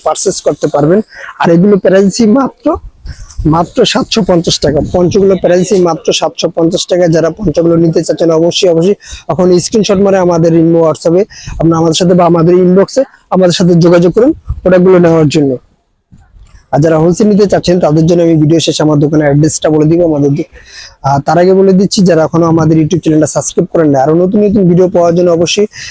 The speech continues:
সাবস্ক্রাইব করে আমাদের পাশে থাকবেন, যেন আরো নতুন নতুন ভিডিও আপনাকে দিতে পারি। এই কালারটা কিন্তু স্টেপের ভিতরে, এই স্টেপের ভিতরে কিন্তু তিনটা কালার হবে। এটা কিন্তু সেম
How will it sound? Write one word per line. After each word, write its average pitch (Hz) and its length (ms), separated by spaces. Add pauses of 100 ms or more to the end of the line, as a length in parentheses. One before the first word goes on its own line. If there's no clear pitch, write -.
(140)
সাবস্ক্রাইব 185 400
করে 190 160
আমাদের 170 220 (440)
পাশে 185 300
থাকবেন, 185 260 (380)
যেন 156 180
আরো 160 160
নতুন 180 220
নতুন 180 220
ভিডিও 165 220
আপনাকে 156 260 (100)
দিতে 156 220
পারি। 156 140 (400)
এই 156 100
কালারটা 165 320
কিন্তু 175 140 (240)
স্টেপের 180 400
ভিতরে, 151 260 (480)
এই 226 60 (120)
স্টেপের 202 340
ভিতরে 196 240
কিন্তু 196 140 (120)
তিনটা 208 340
কালার 147 280
হবে। 151 140 (400)
এটা 170 200
কিন্তু 185 160 (120)
সেম 185 160